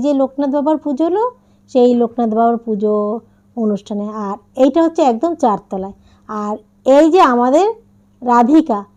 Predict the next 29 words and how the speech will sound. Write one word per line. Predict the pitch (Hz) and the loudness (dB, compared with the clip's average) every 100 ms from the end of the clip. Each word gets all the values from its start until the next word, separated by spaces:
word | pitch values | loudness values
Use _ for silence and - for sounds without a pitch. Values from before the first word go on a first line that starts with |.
| 233 | 0
গোপী | 262 320 311 | 2 2 0
সেজেছেন, | 240 196 190 214 220 _ _ _ _ | 0 -2 -6 -10 -12 _ _ _ _
তো | 247 247 247 240 220 | 2 4 2 0 0
ঘাগরা | 247 262 269 | 2 2 2
টাগরা | 269 277 285 277 | 0 2 0 2
পরিয়েছে, | 247 247 269 269 285 285 | 0 0 -2 0 -2 0
টিপ | 262 262 _ | -2 -4 _
পরিয়েছে, | 302 302 277 311 226 | 0 0 0 -2 0
হার | 233 233 254 311 | 0 0 0 0
পরিয়েছে। | 302 320 320 277 254 | 2 2 2 4 4
ওর | 262 247 | 4 2
যে | 320 320 | -2 0
কী | 302 302 | 2 2
অস্বস্তি | 277 339 - 370 | 2 -4 -2 0
হচ্ছিল | 370 359 359 339 | 0 0 0 2
জানো | 311 311 | 0 0
না | 320 311 277 | 0 0 0
বন্ধুরা, | 277 277 247 233 | 0 2 0 0
তে | 247 254 294 - | 0 2 0 -2
সেই, | 254 254 330 415 - - _ 262 | 0 2 2 0 -6 -20 _ -2
উম, | 269 269 254 247 247 247 240 - 302 | 2 4 4 2 0 -2 -6 -6 0
ওর | 285 277 254 | 2 2 2
মামুনি, | 247 262 285 277 262 | 0 0 0 0 0
মামুনি | 277 339 359 | 0 0 0
বলতো | 381 381 | 0 0
ওর | 302 247 | 2 2
আম্মামকে, | 262 294 311 285 285 294 | 2 0 -2 -2 -4 -2
ঠাকুমাকে | 240 262 262 262 285 | -4 -2 -4 -2 -4
আম্মাম | 240 254 | -2 -2